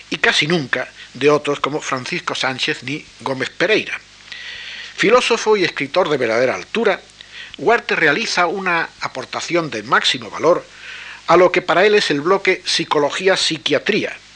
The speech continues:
teniendo en cuenta que esta última, la psiquiatría, nace en este siglo dieciséis como una ciencia española. La superioridad española en materia de locos y su tratamiento ha sido evidente en este siglo y es algo, no sé si es cosa de, eh, felicitarnos o de todo lo contrario.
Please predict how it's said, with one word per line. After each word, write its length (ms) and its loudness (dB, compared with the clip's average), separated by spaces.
teniendo 320 2
en 80 0
cuenta 400 0
que 80 -4
esta 200 -2
última, 360 -4
la 120 -6
psiquiatría, 760 -4
nace 500 0
en 100 -10
este 220 -6
siglo 220 -6
dieciséis 600 -4
como 160 -2
una 120 2
ciencia 360 -2
española. 580 -4
La 80 -14
superioridad 480 -6
española 420 -2
en 80 -4
materia 440 -8
de 220 -12
locos 400 -2
y 40 -6
su 120 -10
tratamiento 760 -6
ha 60 -12
sido 340 -8
evidente 420 -12
en 60 -14
este 220 -14
siglo 360 -6
y 100 -12
es 180 -10
algo, 240 -8
no 80 -10
sé 300 -8
si 200 -14
es 80 -12
cosa 280 -8
de, 200 -10
eh, 160 -10
felicitarnos 720 -4
o 40 -8
de 100 -4
todo 160 -6
lo 80 -6
contrario. 440 -8